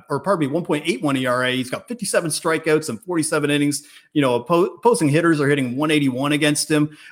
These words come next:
Uh, and he's one of the better underdog pitchers this year, uh, when the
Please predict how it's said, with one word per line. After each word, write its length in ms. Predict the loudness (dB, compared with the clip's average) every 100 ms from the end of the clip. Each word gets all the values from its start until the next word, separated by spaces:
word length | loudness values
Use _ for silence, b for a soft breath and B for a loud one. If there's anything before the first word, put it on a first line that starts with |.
| B
Uh, 340 | 0 2 2 0 -4
and 160 | -2 0
he's 140 | 0
one 160 | 0 0
of 60 | 0
the 40 |
better 320 | 0 0 0 0
underdog 480 | -2 2 2 2 -2
pitchers 300 | -4 -6 -6
this 180 | -8
year, 200 | -6 -4
uh, 160 | -4 -4
when 280 | -2 -4 -4
the 280 | -4 -4